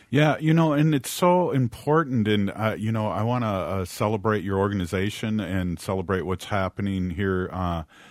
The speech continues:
on the fourteenth. But, you know, there, there's, there's all these little hidden secrets that are, are going on within even our nations. And we just had, uh, a person who was finally,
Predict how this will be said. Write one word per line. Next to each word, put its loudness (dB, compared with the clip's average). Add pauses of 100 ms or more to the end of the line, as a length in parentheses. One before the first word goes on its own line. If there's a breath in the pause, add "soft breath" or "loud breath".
(100)
on 4
the 0
fourteenth. 0
But, 2 (380 loud breath)
you 2
know, 0
there, -2 (120)
there's, -6
there's 0
all -2
these -2
little -2
hidden 0
secrets -4
that -2
are, -2
are -2
going 0
on -2
within -2 (160)
even 0
our 4
nations. 0
And -2
we -2
just -4
had, -2 (500 loud breath)
uh, -2
a -4
person -2
who -2
was -4
finally, 0